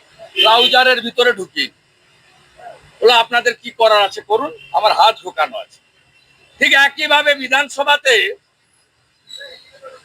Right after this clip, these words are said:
মাননীয় স্পিকার এবং উনার এয়ারের মার্শাল সেদিন কুড়ি জন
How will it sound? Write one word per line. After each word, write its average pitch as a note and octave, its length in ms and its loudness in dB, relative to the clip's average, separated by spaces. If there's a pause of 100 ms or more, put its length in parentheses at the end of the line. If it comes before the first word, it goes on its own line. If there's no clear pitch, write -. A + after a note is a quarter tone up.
মাননীয় C4+ 480 2
স্পিকার C#4+ 520 0
এবং C#4 300 0
উনার C4 300 4 (460)
এয়ারের B3 420 2
মার্শাল A3 580 0 (720)
সেদিন C4 320 2
কুড়ি C4+ 320 -2
জন C4+ 380 0